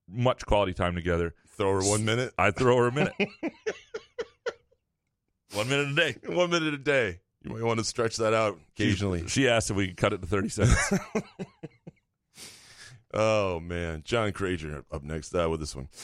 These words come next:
Speaker 2: "As I watch the outdoor N C double A track and field championships, I have to ask you, Graham, have you had to cover track and field extensively at any level?"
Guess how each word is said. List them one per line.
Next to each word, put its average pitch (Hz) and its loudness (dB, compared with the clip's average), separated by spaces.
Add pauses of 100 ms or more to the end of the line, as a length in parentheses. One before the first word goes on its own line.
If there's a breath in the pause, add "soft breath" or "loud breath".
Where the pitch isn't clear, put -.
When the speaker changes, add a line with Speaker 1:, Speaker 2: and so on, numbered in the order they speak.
(160 loud breath)
Speaker 2:
"As 107 0
I 123 2
watch 131 0
the 123 -2
outdoor 123 0
N 117 -4
C 120 -6
double 117 -2
A 113 2
track 120 0
and 117 -6
field 117 -2
championships, 117 -2
I 117 4
have 113 0
to 110 -4
ask 113 0
you, 131 2
Graham, 113 0
have 92 0
you 107 0
had 110 2
to 104 -8
cover 101 -2
track 107 0
and 107 -8
field 107 0
extensively 113 -2
at 110 0
any 113 0
level?" 127 2